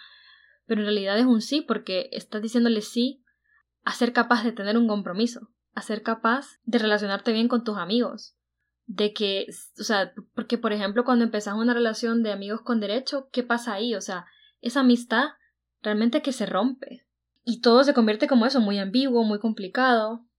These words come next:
¿no? No hay honestidad, no hay verdad, y eso genera muchos problemas.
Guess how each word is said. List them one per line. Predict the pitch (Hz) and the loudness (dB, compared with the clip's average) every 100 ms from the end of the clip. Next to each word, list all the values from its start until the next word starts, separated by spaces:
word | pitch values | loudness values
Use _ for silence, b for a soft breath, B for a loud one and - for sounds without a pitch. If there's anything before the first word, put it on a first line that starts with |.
| _ _ - | _ _ -8
¿no? | 208 | -2
No | 226 | 0
hay | 214 | 0
honestidad, | 214 208 - 196 240 226 | -2 -6 -6 0 2 4
no | 220 | 2
hay | 208 | -2
verdad, | 202 220 233 226 247 _ _ _ - | -2 0 0 -2 -6 _ _ _ -12
y | 208 | -6
eso | 233 | 2
genera | 247 220 214 | 2 2 0
muchos | 226 233 | -2 -4
problemas. | 240 180 208 226 - - _ | -2 -2 0 -2 -6 -14 _